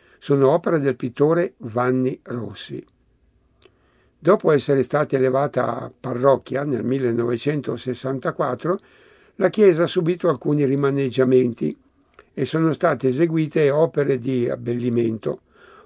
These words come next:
come la sostituzione dell'altare maggiore. Il primitivo era semplice, di semplici mattoni intonacati. Il nuovo è stato disegnato dall'architetto Provasi,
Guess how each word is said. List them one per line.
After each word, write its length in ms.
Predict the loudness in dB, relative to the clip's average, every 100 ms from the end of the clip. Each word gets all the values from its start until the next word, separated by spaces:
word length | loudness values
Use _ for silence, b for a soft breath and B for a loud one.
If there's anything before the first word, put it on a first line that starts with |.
| b
come 220 | 2 4
la 100 | 2
sostituzione 960 | 0 -2 -2 -4 -4 -4 -2 0 2 2
dell'altare 520 | 0 -2 -4 -4 -4
maggiore. 520 | -4 -2 2 2 0 -6 _ _ _ _ _ _ _ -18
Il 60 |
primitivo 640 | -6 -2 -2 -2 -4 -4 -4
era 300 | -4 -6 -8
semplice, 920 | -14 -4 -2 -2 -4 -8 -10 -8 -10 -12 b b b
di 120 | -8
semplici 480 | -2 -2 -2 -6 -2
mattoni 580 | -2 -2 0 2 2 -2
intonacati. 840 | -4 -4 -4 -4 -6 -8 -14 -16 _ _ _ _ _ b b b b b
Il 160 | -4 2
nuovo 380 | 2 2 2
è 60 | 0
stato 420 | 0 0 0 -2
disegnato 760 | -4 -4 -2 0 0 -2 -4 -2
dall'architetto 880 | 0 0 -2 -6 -4 -4 -2 -4
Provasi, 840 | -4 -2 -2 -2 -4 -8 -10 -12